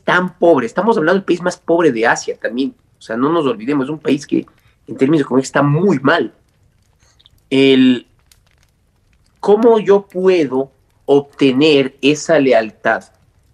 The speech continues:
de estos diferentes grupos humanos? A través de generar bienestar económico, pues. Entonces, sí, tal vez la presencia de los gringos no me cae bien, porque lo único que veo son los soldados.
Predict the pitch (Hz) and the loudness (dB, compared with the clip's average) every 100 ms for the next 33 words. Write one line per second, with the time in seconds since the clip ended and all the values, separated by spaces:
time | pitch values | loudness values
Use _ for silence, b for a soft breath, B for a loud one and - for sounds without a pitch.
0 | _ _ _ _ _ - 127 131 156 143 | _ _ _ _ _ -4 -2 0 0 0
1 | 127 127 127 131 127 123 123 127 135 123 | -2 0 0 0 -4 -4 -2 -2 0 0
2 | 113 123 120 113 104 98 - _ _ _ | -2 -2 0 -2 -6 -14 -18 _ _ _
3 | _ _ _ _ - _ - 131 - 135 | _ _ _ _ -20 _ -16 -12 -6 0
4 | 139 151 165 - 131 120 120 147 160 147 | 0 0 -4 -2 -2 0 0 0 -2 -2
5 | 123 110 147 139 - 135 220 131 - - | -2 -4 -6 -8 -6 -4 -2 -4 -8 -20
6 | _ _ - _ _ _ _ _ _ _ | _ _ -20 _ _ _ _ _ _ _
7 | _ B B B _ 139 135 156 143 139 | _ B B B _ -2 0 0 -2 -4
8 | - 185 131 135 165 165 151 139 160 170 | -10 -2 2 2 2 0 -2 -2 -2 0
9 | 143 131 135 165 156 135 156 151 160 143 | 2 2 0 -2 -2 0 -2 -2 0 0
10 | 156 175 b b - 135 147 143 190 185 | 0 -4 b b -12 -4 0 0 0 -2
11 | 143 143 151 151 147 117 120 180 - - | 0 0 0 -2 -4 -4 -2 -2 -2 -10